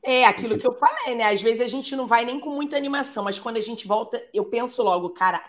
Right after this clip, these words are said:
Speaker 1: que bom que eu fui." <laughs>
Speaker 2: Por isso que eu fui.
Speaker 1: Por, é. Mas, ó, Gabriel, muito obrigada. Muito obrigada mesmo pelo, pelo nosso bate-papo,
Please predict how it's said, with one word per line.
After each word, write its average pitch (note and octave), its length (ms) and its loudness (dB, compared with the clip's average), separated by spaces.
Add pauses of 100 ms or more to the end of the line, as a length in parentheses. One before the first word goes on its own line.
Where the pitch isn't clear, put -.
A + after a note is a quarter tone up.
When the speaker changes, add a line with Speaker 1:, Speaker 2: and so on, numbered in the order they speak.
(220)
Speaker 1:
que - 160 -4
bom G#3 320 -2
que G3+ 100 -12
eu E3+ 60 -8
fui." E3+ 420 -8
<laughs> - 640 2 (360)
Speaker 2:
Por G2+ 200 -8
isso G2+ 180 -6
que A2 80 -4
eu G2 100 -4
fui. A#2+ 600 -8 (300)
Speaker 1:
Por, A3 100 4
é. F#3+ 640 2 (520)
Mas, A3 240 0
ó, A3+ 200 6
Gabriel, G#3 460 0
muito C4 380 -2
obrigada. F#3 680 -2
Muito A#3 340 -6
obrigada G3+ 380 -2
mesmo G#3 600 -6
pelo, F#3+ 440 -4
pelo F#3+ 220 -8
nosso F3+ 320 -10
bate-papo, E3 840 0